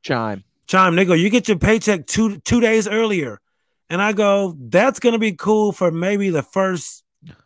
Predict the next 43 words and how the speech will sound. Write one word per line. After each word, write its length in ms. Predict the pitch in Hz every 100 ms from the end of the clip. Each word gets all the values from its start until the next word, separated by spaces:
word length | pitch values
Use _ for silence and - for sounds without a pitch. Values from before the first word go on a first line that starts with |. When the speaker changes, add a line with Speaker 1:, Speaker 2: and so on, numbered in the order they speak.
| _
Speaker 2:
month 320 | 147 156 190
and 100 | 185
a 60 | 156
ha-, 180 | 147 151
mo-, 260 | 156 196
couple 320 | 143 214 202 190
of 80 |
months." 360 | 170 151 113 - _ _ _ _ -
Speaker 1:
Yeah. 300 | 294 247 120 _ -
Speaker 2:
And 120 | 185
then 100 | 196
Speaker 1:
Well 100 | 196
Speaker 2:
after 220 | 208 208 208
that, 340 | 214 180 151
that, 320 | 156 190 156
this 180 | 151 190
becomes 500 | - 196 190 180 175
your 160 | 160 170
payday. 500 | - 175 147 117 98 _ _ - -
Like 100 | 151
Speaker 1:
Exactly. 460 | 226 240 240 165
You're 140 | 135 160
paid. 240 | 214 226
You, 120 | - 180 _ _ _ _ _ _
dude, 360 | 135 151 117 - _ _ - 165 165 160 135 - _ _ _ _ _ _ _
exactly. 680 | 123 117 143 131 131 117 110
When 160 | 117 127
people 240 | 165 175
say 140 | 160
that, 80 | 160
it's 100 | 143
like, 80 | 151
it's 60 | 156
like, 80 |
"No, 100 | 185
no, 60 | 262
no. 160 | 175 113
For 160 | -
the 80 | 151
first 340 | - 220 240 180
month, 220 | 175 170
it's 160 | 151
cool. 420 | - 151 120 90